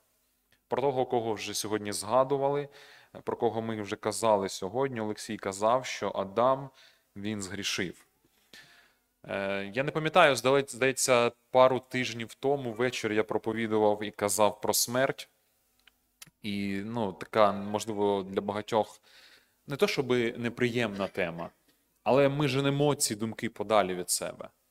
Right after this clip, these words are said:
Нам не хочеться про це думати. Е, тому я й кажу, що церква, віруючі люди, вони дуже часто про такі речі говорять.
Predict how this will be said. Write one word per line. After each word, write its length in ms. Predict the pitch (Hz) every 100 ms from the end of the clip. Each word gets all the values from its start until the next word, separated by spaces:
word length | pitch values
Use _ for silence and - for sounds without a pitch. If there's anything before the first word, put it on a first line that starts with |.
| _ _ _ _ 131
Нам 160 | 139
не 60 | 135
хочеться 500 | 156 143 101 - 92
про 160 | -
це 160 | - 95
думати. 480 | 90 85 92 - - _ _ - - - - - _
Е, 200 | - 95
тому 320 | - 127 147 147
я 100 | 131
й 40 |
кажу, 400 | 135 120 131 151
що 240 | - 113
церква, 540 | 104 - 127 131 - 107
віруючі 520 | 117 117 110 - 113
люди, 240 | 120 110
вони 220 | 104 107 101
дуже 260 | 107 104
часто 420 | - 117 104 -
про 140 | - 92
такі 240 | - 98
речі 280 | 95 90 92
говорять. 540 | 87 90 82 - -